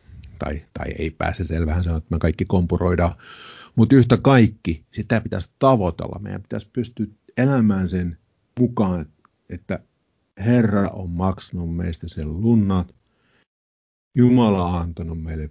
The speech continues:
pyhän hengen. Me ollaan nyt hänen lapsia. Meidät on pyhitetty. Meidät on asetettu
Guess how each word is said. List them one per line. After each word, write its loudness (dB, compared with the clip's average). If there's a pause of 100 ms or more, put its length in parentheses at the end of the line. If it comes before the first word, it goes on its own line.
(120)
pyhän 2
hengen. -2 (540)
Me 8
ollaan 4
nyt -6
hänen -6
lapsia. -8
Meidät -4
on -6 (140)
pyhitetty. 0
Meidät -4
on -2
asetettu 0